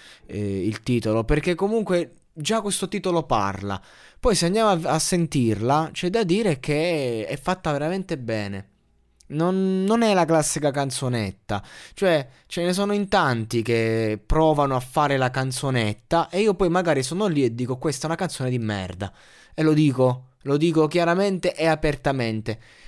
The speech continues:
Questa non è una canzone, non è un tentativo di fare una canzonetta di merda. Questa è un'espressione reale di sé, di Leonardo, questo ragazzo di Amici, che ha portato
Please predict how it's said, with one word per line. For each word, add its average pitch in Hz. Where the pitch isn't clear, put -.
Questa 160
non 170
è 131
una 117
canzone, 113
non 131
è 165
un 131
tentativo 117
di 110
fare 117
una 110
canzonetta 107
di 107
merda. 101
Questa 196
è 147
un'espressione 151
reale 151
di 135
sé, 123
di 107
Leonardo, 117
questo 110
ragazzo 110
di 120
Amici, 151
che 208
ha 165
portato 180